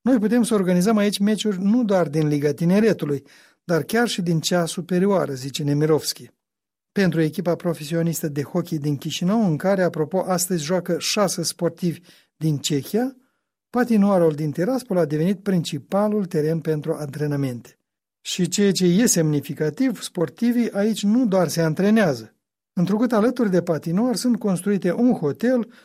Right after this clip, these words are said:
și o cafenea Overtime, tot de ce e nevoie pentru o viață și sport este amplasat într-un singur loc.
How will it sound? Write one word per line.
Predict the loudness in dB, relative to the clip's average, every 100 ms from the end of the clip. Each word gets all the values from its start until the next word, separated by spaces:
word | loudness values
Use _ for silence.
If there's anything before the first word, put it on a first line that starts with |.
| _
și | -2 -2
o |
cafenea | 0 0 0 0 2
Overtime, | 0 -2 -6 -2 2 2 0 -6 _ _ _ -2
tot | 0 2
de | 0
ce | 2
e | 4 4
nevoie | 2 2 2 2
pentru | 0 0 0
o |
viață | 0 0 2 0 -2
și | -4 -8
sport | -8 -2 -2 0
este | -2 0 0
amplasat | 0 -2 -4 -2 -2
într-un | -2 0 0
singur | 2 2 2
loc. | 2 -2 -4